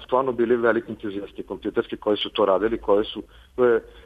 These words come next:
verujte mi, onda su ti kompjuterski jezici bili mnogo komplikovaniji, mnogo je to izgledalo sve, ovaj, teže. Kompjuteri su sami bili ko sobe veliki i teško je bilo na, ovaj, sa njima i operisati, raditi bilo šta drugo,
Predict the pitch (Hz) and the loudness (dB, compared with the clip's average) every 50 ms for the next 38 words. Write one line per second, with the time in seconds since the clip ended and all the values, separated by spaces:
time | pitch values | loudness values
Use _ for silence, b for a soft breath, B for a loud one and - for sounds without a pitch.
0 | B B - 120 123 123 123 - 123 131 127 131 135 131 - - - - 131 127 | B B -2 -2 0 0 -2 -2 0 0 2 2 0 -2 -4 -10 -10 -8 -8 -6
1 | - 120 - 123 - 143 131 - - 139 123 117 143 143 - - 127 131 143 139 | -8 -6 -6 -4 -2 -2 -4 -2 2 2 2 2 0 -4 -8 -8 -4 -2 -2 2
2 | 135 135 139 135 123 - 127 110 - 117 - - 107 101 104 104 107 120 127 123 | 2 2 2 2 -2 -4 -8 -8 -8 -8 -4 -2 -2 -2 -2 -2 -2 0 0 0
3 | 104 - 113 113 120 127 127 117 - - 131 117 120 113 110 123 120 113 - - | 0 2 2 0 2 2 0 0 0 -2 -2 0 0 0 2 2 0 0 0 0
4 | 113 110 110 104 - 104 98 90 90 92 92 - - 92 90 - 123 127 123 B | 0 2 2 0 0 -2 0 0 0 0 0 -2 -2 -2 0 2 0 0 -2 B
5 | B B B - - 123 110 - 143 143 135 - 165 165 147 127 - 120 - - | B B B -6 -6 -6 -4 -2 -2 -2 0 0 0 0 0 0 -2 -6 -4 -2
6 | 123 110 117 123 120 113 110 101 117 117 110 107 b b b b - - 127 117 | 0 0 0 0 0 0 0 2 2 2 0 -2 b b b b -2 0 0 0
7 | - - - - 120 123 107 104 90 90 90 85 87 92 - - 127 117 101 - | 0 -2 -2 0 0 0 0 -2 -2 -2 -2 -2 -4 -4 -4 -4 -4 -4 -2 -2
8 | 113 101 - - - 139 120 113 110 107 117 113 107 98 92 90 92 - - 98 | 0 0 0 0 0 0 0 0 0 2 2 2 2 0 0 0 -2 -4 -2 0
9 | 98 92 95 98 95 - 117 110 113 120 117 107 98 - B B B B B B | 2 2 2 2 0 -2 -2 0 0 2 2 2 0 -2 B B B B B B
10 | B B - 117 120 117 - 131 113 113 135 131 135 123 - - 117 113 - 113 | B B -2 0 0 2 2 2 2 2 0 -4 -6 -8 -4 -2 -2 -2 0 0
11 | 107 110 98 101 110 127 131 - - 110 101 110 107 113 120 - - - 113 110 | 0 2 2 2 0 -2 -8 -8 -12 -6 -4 0 0 2 0 0 0 0 0 0
12 | 110 101 107 120 143 | 0 -2 -2 -2 -2